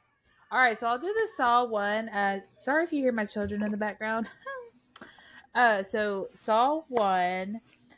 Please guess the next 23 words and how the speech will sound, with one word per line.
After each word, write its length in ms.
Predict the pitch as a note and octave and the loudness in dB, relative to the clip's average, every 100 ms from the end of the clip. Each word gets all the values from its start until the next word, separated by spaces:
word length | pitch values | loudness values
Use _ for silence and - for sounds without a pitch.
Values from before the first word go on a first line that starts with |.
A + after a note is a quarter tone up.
| _ _ - | _ _ -6
Um, 680 | G3 G3 F#3+ F#3 F3+ F#3 E3+ | -2 0 0 0 -2 -4 -8
so 280 | - G3 F#3 | -6 0 0
like 240 | F3+ F3 A3 | 0 0 0
I 80 | |
said, 200 | A3+ G#3 | 0 -2
this 200 | F#3 G3 | -2 -6
was 140 | B3 A3 | -6 -8
filmed, 460 | G#3 G#3+ G3+ F3+ - _ - - - - | 0 2 2 -2 -10 _ -20 -20 -20 -14
did 140 | F3+ | 2
I 100 | A3+ | 2
say 260 | C4 E4 G#3+ | 4 0 0
eighteen 360 | F#3+ A3 - D#4+ | -2 -4 -4 0
or 120 | A#3 | 2
nineteen? 420 | G3 C4+ A#3+ E3+ | 2 0 -2 -4
This 160 | F#3+ G#3 | -4 -6
would 80 | A3+ | -4
be 240 | F#3+ F3+ F3+ | -2 -2 -6
nineteen 600 | E3+ F3+ F3+ - F#3+ F3+ | -6 -6 -8 -10 -8 -6
years 260 | F3+ F#3 | -6 -8
ago. 160 | F3 - - _ - _ _ _ _ | -10 -16 -20 _ -20 _ _ _ _
Yeah, 200 | - G#3 - F3+ | -6 -6 -6 -8
next 340 | A#3+ - - | -8 -10 -14
year 260 | F3 F3 | -12 -14